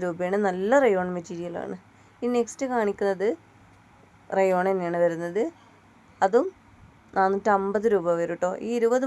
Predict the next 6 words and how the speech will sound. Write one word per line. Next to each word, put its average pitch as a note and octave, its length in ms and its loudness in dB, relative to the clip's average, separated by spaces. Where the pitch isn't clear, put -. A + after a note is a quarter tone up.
മുപ്പത് A#3 360 0
രൂപ G#3 260 0
കൂടുന്നതിനനുസരിച്ച് F#3+ 840 -2
വ-, F#3 140 2
ഏ, F#3 40 -2
യോക്ക് F#3+ 220 0